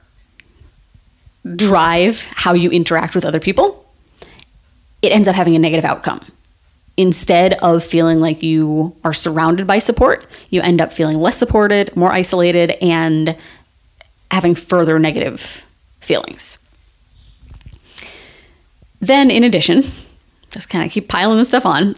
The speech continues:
Really, this is kind of building the case for why it's important to address your chatter, why the stuff I'm gonna talk about in the second half is going to be so helpful to act, if you actually implement it, because this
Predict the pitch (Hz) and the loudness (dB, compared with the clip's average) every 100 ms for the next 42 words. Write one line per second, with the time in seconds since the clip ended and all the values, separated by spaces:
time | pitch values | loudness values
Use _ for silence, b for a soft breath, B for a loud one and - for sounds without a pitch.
0 | - 214 285 254 262 277 262 240 208 185 | -2 0 2 4 2 2 0 0 2 2
1 | 180 170 170 175 160 - 165 160 160 165 | 4 2 2 -2 0 0 2 4 2 2
2 | 170 160 170 175 - - 170 151 156 160 | 0 -2 0 0 -2 0 2 2 2 -2
3 | - 170 156 165 - 165 - - 69 - | -2 -2 -2 -4 -4 -6 -4 -4 -4 -8
4 | B - 170 170 175 - 160 165 156 170 | B -4 0 2 2 0 0 0 0 0
5 | 160 170 160 - 165 156 160 165 226 320 | 0 0 0 0 0 0 0 0 0 2
6 | 214 196 160 160 B B - 180 160 180 | 2 0 0 -2 B B -2 -2 0 2
7 | 165 170 - 160 160 151 - 160 156 - | 2 2 -2 -2 -2 -2 -2 -2 -2 -4
8 | - 190 - - - 170 165 170 165 - | -2 -2 -2 -4 -4 -6 -2 -2 -2 -4
9 | - 190 226 277 381 - B B B 185 | -2 0 2 2 0 -4 B B B -6
10 | 180 175 160 156 156 - - _ _ _ | -2 0 0 -2 -4 -8 -12 _ _ _
11 | 156 165 165 - - | -4 -2 -2 -4 -10